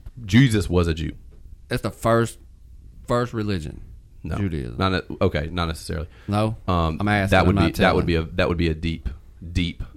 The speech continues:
Speaker 2: Conversation.
Speaker 1: deep
Speaker 2: Okay, okay,
Speaker 1: conversation
Speaker 2: okay.
Speaker 1: that I'm
Speaker 2: Okay.
Speaker 1: not, I don't have the resources to have. Okay, so, like, the first religion would be, there's a lot of, there is a lot of, um, a lot of your,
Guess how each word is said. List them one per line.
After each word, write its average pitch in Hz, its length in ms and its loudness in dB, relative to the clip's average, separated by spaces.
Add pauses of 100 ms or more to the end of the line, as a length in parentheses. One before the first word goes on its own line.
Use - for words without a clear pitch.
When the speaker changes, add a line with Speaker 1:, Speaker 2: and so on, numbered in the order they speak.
Speaker 2:
Conversation. 92 480 0
Speaker 1:
deep - 60 -8
Speaker 2:
Okay, - 80 -6
okay, 95 160 2
Speaker 1:
conversation 95 380 0
Speaker 2:
okay. 82 60 -2
Speaker 1:
that 82 120 4
I'm 82 80 2
Speaker 2:
Okay. 82 80 -4
Speaker 1:
not, 82 340 2 (300)
I 87 80 2
don't 85 140 2
have 82 100 4
the 78 80 0
resources 80 380 0
to 82 60 2
have. 80 240 0
Okay, 78 280 -4
so, 80 180 -4
like, 82 180 -2
the 80 80 -4
first 95 260 4
religion 82 320 0
would 80 120 -4
be, - 80 -8
there's 87 220 0
a 80 60 0
lot 82 240 2
of, 80 200 -4 (440)
there 98 160 8
is 85 100 6
a 82 120 4
lot 80 300 2
of, 80 240 -2
um, 82 400 -6 (200)
a 98 60 4
lot 107 200 6
of 120 80 6
your, 90 300 6